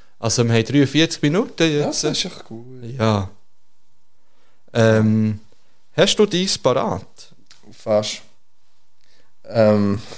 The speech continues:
Speaker 2: <laughs> Ja, warte.
Speaker 1: Also, ich tu drauf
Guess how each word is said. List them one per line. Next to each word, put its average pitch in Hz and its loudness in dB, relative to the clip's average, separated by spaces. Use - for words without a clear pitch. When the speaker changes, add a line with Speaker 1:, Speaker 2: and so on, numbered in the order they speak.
Speaker 2:
<laughs> - 4
Ja, 101 2
warte. 95 -4
Speaker 1:
Also, 120 4
ich 165 6
tu 180 4
drauf 160 6